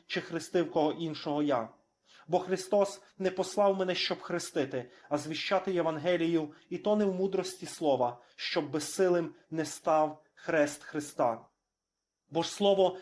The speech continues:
про Христа тим, що гинуть, то глупота, а для нас, що спасаємось, сила Божа. Бо написано: «Я погублю мудрість премудрих, а розум розумних відкину». Де мудрий, де книжник, де дослідувач віку цього?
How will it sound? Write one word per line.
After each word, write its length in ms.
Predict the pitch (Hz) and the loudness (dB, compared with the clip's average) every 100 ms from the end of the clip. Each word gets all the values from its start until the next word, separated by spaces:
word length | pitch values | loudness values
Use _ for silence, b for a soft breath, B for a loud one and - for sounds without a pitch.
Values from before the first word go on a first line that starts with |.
| B | B
про 140 | - 170 | -2 -2
Христа 400 | 180 175 - 185 | -2 -2 0 2
тим, 200 | 196 185 | 0 -2
що 240 | - 160 | -4 -2
гинуть, 400 | 180 190 170 - B - | 0 0 -2 -4 B -2
то 120 | 165 | 0
глупота, 760 | 156 147 151 143 170 170 165 B B - | 0 0 0 2 2 2 0 B B -4
а 100 | 165 | 0
для 160 | 180 | 2
нас, 180 | 190 196 | 4 2
що 220 | - - | 0 -4
спасаємось, 840 | - - - 202 185 170 160 - - | -6 -6 -4 0 0 2 0 -2 -10
сила 420 | - - 170 156 143 | -10 -2 2 4 4
Божа. 420 | 147 139 131 113 - _ _ B B | 4 2 0 -8 -14 _ _ B B
Бо 140 | 151 170 | 0 2
написано: 720 | 180 202 196 196 185 180 185 B 165 | 2 2 2 2 2 2 0 B 0
«Я 140 | 175 | 2
погублю 640 | 185 160 156 180 208 202 B - | 4 0 0 2 2 2 B -4
мудрість 480 | 180 180 185 - - | -2 0 -2 -4 -2
премудрих, 640 | 175 170 147 127 127 - b - | 0 0 0 -2 -4 -10 b 0
а 120 | 156 | 4
розум 340 | 180 180 175 | 6 4 2
розумних 500 | 175 156 180 175 - | 0 2 2 2 -2
відкину». 580 | 165 151 165 147 120 117 - _ | -6 -4 0 0 -2 -8 -18 _
Де 200 | 147 190 | 2 4
мудрий, 520 | 202 214 185 170 - - | 4 0 2 0 -2 -4
де 200 | 170 180 | -2 -2
книжник, 600 | 196 185 175 170 156 b b - | 0 0 0 -2 -4 b b 2
де 160 | 175 | 4
дослідувач 720 | 180 185 - 196 175 170 156 151 | 4 0 -2 -2 0 0 0 -4
віку 300 | 185 185 180 | -6 -4 -6
цього? 500 | - 139 131 113 | -4 -2 -2 -4